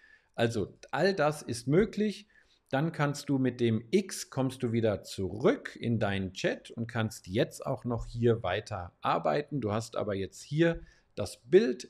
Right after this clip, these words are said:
in Chat G P T editiert, kannst hier jetzt dieses mit dem, äh, Cowboy-Hut runterladen, einbauen,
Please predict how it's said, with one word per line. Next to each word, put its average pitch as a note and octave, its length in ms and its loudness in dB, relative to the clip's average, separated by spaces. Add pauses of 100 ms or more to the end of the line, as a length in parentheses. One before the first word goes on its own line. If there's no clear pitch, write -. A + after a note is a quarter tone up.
(120)
in A#3+ 320 2
Chat E3 340 -2
G D3 120 -2
P B2+ 160 -6
T D3+ 260 -4
editiert, A2+ 720 -4 (600)
kannst D3+ 400 -2
hier C3+ 180 2
jetzt A#2+ 220 -8
dieses A2+ 300 -4
mit G#2+ 180 -4
dem, G2 400 -4
äh, G#2 160 -4
Cowboy-Hut C#3+ 800 0 (160)
runterladen, B2 920 0
einbauen, A2 640 -2